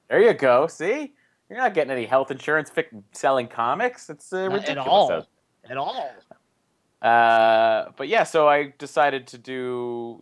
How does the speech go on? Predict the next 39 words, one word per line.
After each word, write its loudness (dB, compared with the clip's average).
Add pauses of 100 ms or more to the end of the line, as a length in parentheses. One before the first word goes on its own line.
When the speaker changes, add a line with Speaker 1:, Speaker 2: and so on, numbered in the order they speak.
(160)
Speaker 1:
the -10
Genius -8
Bar. 2
Part 2
of -2
it -2
was, 2
"Oh, -2
I'll 0
go -2
work -4
in -8 (920)
the -16
Genius -10
Bar 2
in -12
the -10
center -6
of -10 (200)
Los -4
Angeles, -8
and, -8
uh, -4
I'm -6
sure -4
I'll 0
be -6
able -8
to, -12
uh, -4
meet -8
people -6
there -4
that, -8
uh, -8 (120)
can -8
maybe -4
help -2
my, -6